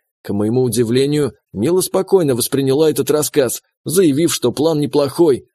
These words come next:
вот в который раз удивила, и никаких моральных терзаний или еще чего там.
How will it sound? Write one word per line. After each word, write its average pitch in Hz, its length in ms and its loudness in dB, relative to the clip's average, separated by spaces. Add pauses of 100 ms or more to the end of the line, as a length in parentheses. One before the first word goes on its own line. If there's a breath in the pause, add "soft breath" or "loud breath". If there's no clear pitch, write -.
(140)
вот 110 260 -2
в - 60 -10
который 156 420 0
раз 151 220 0
удивила, 139 580 2 (120)
и - 100 -6
никаких 165 480 -2
моральных 151 460 0
терзаний 135 540 0
или 131 140 0
еще 139 300 -2
чего 135 260 0
там. 120 300 -4